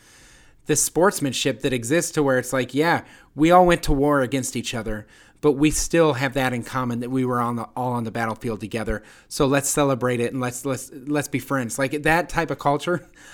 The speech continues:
I wish that some people in the pews had that type of camaraderie with one another. You know what I mean? And so there's, there's one that I really love. It's called Keep a Blue Head.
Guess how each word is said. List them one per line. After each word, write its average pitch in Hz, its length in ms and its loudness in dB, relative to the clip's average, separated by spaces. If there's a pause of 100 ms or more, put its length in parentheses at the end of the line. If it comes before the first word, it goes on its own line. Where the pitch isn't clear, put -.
(320)
I 202 140 6
wish 196 500 6
that 165 260 2
some 170 220 -2
people 160 420 2
in 147 160 -2
the 143 80 -2
pews 185 460 2
had 156 280 0
that 165 160 -2
type 143 280 0
of 139 240 -2 (340)
camaraderie 147 760 2 (180)
with 139 240 2
one 120 180 -2
another. 104 440 -6
You 139 120 -2
know 131 120 2
what 123 100 0
I 120 40 -4
mean? 131 340 -4 (360)
And 165 160 0
so 180 160 4
there's, 170 300 2
there's 170 320 0
one 208 220 4
that 202 120 2
I 165 60 4
really 160 260 4
love. 139 320 4
It's 147 160 -4
called 143 320 2
Keep 226 360 -4
a 143 100 0
Blue 139 300 2
Head. 104 380 -6